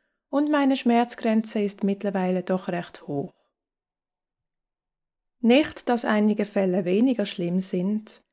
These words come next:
im Gegenteil, sie sind alle wirklich schlimm und tragisch, aber es gibt halt nicht mehr viel, was mich wirklich schockiert.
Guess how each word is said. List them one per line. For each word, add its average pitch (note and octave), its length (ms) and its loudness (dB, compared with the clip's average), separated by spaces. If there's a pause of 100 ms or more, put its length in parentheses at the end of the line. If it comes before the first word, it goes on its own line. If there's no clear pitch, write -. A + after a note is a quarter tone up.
(200)
im F#3+ 140 0
Gegenteil, F#3+ 680 2
sie F#3 140 -10
sind F#3 240 -2
alle G#3+ 280 2
wirklich G3 360 -4
schlimm F#3 360 -4
und F3+ 160 -4
tragisch, E3 720 -8 (460)
aber B3 220 2
es D4 180 2
gibt D#4 280 -2
halt C#4 180 0
nicht C4 240 0
mehr A#3+ 140 2
viel, A#3 400 0
was G#3 160 -2
mich G3+ 220 -2
wirklich G3+ 420 -2
schockiert. - 880 -10